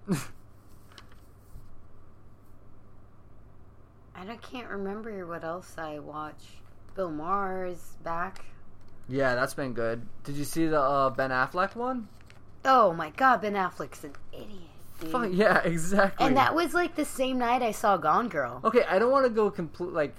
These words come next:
Speaker 1: political with this, but what the fuck? Like, I'm sorry. Like, I was having this co-, like, talk with, uh, somebody else, too. And they, I think they, afterward they were saying they were just playing devil's advocate because you gotta hear the other side. But I'm like, "Yes,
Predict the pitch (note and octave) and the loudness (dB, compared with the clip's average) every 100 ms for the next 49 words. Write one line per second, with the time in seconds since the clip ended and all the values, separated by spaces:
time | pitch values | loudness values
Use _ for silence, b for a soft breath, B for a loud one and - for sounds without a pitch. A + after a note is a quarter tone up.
0 | - D3 D3+ E3+ F#3 F#3 F#3+ F#3 G3+ G3+ | -10 -4 0 0 0 0 0 -2 -2 -2
1 | G3+ - B B B - A3 - G#3 C4 | -4 -12 B B B -2 -2 -2 0 4
2 | C#4 C#4 - F#3 D3 - - - - - | 4 2 0 0 0 -4 -14 -14 -12 -2
3 | A3+ G#3 A2 - - b b b F3+ F#3+ | 4 4 2 -4 -18 b b b -2 0
4 | F#3+ A3 G#3+ - D3+ D3 D3+ D#3+ D3+ E3 | 2 2 0 -2 2 2 2 -2 -2 0
5 | F#3+ G3 A3 G3 G3+ F#3 F#3+ F3+ - E3+ | 0 0 -2 -2 -4 -4 0 0 0 -4
6 | D#3+ F3 D3+ D#3+ D3+ D#3 D3 C#3+ C#3 C3+ | -4 0 0 0 -2 -4 -2 0 0 2
7 | C3 C3 D#3 D3 D3 D3+ B2+ - D3 B2+ | 2 0 -2 -2 0 0 0 -4 -6 -6
8 | F#2+ A2+ - b b b - D#3+ E3+ F3 | -6 -12 -20 b b b -10 -2 2 2
9 | - C#3 D3+ F#3 E3 C#3+ D3 - E3+ D#3+ | 0 0 0 -2 -6 -4 -2 2 0 2
10 | D#3 D3 C#3 C#3 D3+ C3 C3 B2+ B2+ D3 | 0 0 -2 -2 -2 -2 -2 -4 -6 -6
11 | B2 G#2+ G2+ C3 A#2 G#2+ - A2+ B2 A#2+ | -4 -4 -4 -2 -2 -2 -6 -6 -6 -8
12 | A2+ A#2 A2+ B2+ G2 G2+ F2 F2 - D3 | -6 -2 0 0 -2 -4 -4 -4 0 0
13 | F#2+ G2+ A#2+ C3+ C#3 C3+ D#3+ D#3+ C3+ - | 0 -4 -4 -4 -4 -4 0 2 0 -6